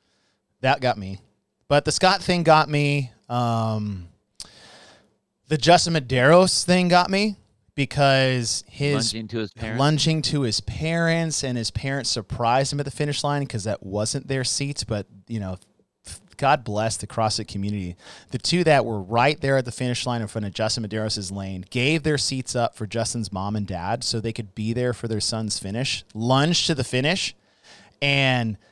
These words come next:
Speaker 1: seeing his, like, seeing him, seeing him hug his dad,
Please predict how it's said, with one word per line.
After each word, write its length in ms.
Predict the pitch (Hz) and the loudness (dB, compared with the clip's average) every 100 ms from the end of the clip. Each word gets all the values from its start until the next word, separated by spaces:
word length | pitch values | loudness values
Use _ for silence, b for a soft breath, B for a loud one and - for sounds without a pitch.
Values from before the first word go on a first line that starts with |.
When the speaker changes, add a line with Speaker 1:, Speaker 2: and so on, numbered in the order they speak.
| b b _ _ _ | b b _ _ _
Speaker 1:
seeing 500 | - - 185 214 208 | -6 -2 2 2 4
his, 240 | 180 110 107 _ | 2 -2 -10 _
like, 220 | 147 147 | 2 2
seeing 280 | - - 196 208 | 2 0 2 2
him, 160 | 190 170 | 2 -2
seeing 240 | - 196 | 0 2
him 140 | 180 123 | 2 2
hug 300 | 101 156 151 | 4 6 6
his 200 | 147 101 | 0 0
dad, 760 | 131 127 131 131 131 131 123 | 2 4 4 4 4 2 -2